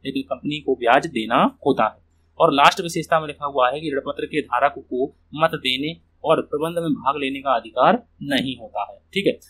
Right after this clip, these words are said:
ये किसको होता है? तो ये होता है, ये होता है अंशधारियों को। ये अधिकार किसको होता है?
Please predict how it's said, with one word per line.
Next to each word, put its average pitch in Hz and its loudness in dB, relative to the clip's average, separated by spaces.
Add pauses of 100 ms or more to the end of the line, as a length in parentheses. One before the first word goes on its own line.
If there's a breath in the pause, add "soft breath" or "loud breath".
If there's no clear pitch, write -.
(120 soft breath)
ये 170 0
किसको 165 -2
होता 156 -2
है? 151 -8
तो - -14
ये 156 0
होता 135 -2 (120)
है, 123 -8 (1120)
ये 165 0
होता 135 0
है 156 -4 (500)
अंशधारियों 117 -4
को। - -16 (240)
ये 156 0
अधिकार 139 2
किसको 147 -8
होता 127 -2
है? 123 -4